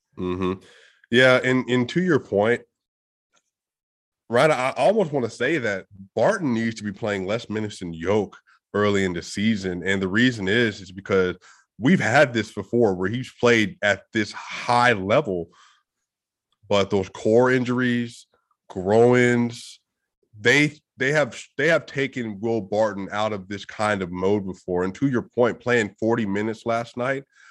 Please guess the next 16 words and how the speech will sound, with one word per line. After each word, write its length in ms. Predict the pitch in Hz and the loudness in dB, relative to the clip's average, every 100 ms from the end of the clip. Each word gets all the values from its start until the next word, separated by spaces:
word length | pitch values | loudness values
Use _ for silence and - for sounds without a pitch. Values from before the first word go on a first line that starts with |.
| _ _ - | _ _ 0
I, 280 | 120 117 117 | 2 4 2
I 40 | |
do 480 | 107 98 127 139 131 | 0 0 2 4 2
wonder 800 | 98 101 110 117 107 98 95 - _ _ | -2 -4 -2 -2 -4 -6 -6 -12 _ _
when 320 | 107 107 117 110 | -12 -4 -2 0
Michael 300 | 113 120 113 | 0 -2 -6
Malone 520 | 104 101 110 107 101 | -4 -4 -4 -4 -4
maybe 240 | 107 104 | -4 -4
looks 340 | 92 110 117 110 | -4 -6 -4 -8
at 160 | 104 | -6
that 160 | 104 101 | -8 -8
and 100 | 92 | -8
says, 260 | 107 98 | -6 -6
"You 80 | 104 | -6
know 180 | 104 110 | 0 2
what? 300 | 107 113 - | 4 4 2